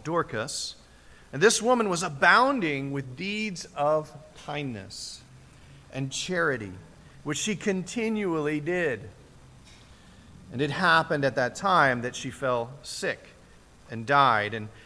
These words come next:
when they had washed her body, they laid it in an upper room. And since Lydda was near Joppa, the disciples, having heard that Peter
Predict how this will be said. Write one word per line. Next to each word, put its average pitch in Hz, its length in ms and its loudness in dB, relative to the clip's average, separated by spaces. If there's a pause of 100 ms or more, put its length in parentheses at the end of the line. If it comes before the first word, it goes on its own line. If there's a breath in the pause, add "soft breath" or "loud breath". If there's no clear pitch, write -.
(100)
when 180 200 2
they 180 160 2
had 143 240 -2
washed 170 380 0
her 180 100 -4
body, 143 460 4
they 123 140 -4
laid 165 380 -4
it 113 280 -6
in 127 100 -8
an 127 180 -8
upper 135 460 -6 (220)
room. 131 320 -10 (1600 loud breath)
And 127 100 -8
since 143 220 -6
Lydda 180 300 4
was 147 180 -2
near 139 180 -2
Joppa, 135 600 -2
the 123 60 -8
disciples, 139 680 -4 (260 loud breath)
having 170 280 2
heard 156 680 -4
that 139 320 -6
Peter 143 580 -4